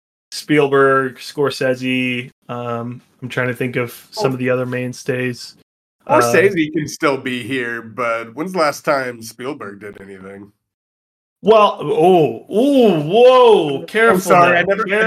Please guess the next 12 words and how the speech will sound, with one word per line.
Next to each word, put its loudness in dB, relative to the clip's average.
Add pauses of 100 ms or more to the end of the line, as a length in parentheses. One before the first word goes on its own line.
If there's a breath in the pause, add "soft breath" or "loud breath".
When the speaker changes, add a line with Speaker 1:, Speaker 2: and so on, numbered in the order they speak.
Speaker 1:
careful -2
Speaker 2:
see -2
his 0
Speaker 1:
now. -6
Speaker 2:
last -4
movie. -8
I -4
forgot -2
you -10
like -12
that -18
one. -20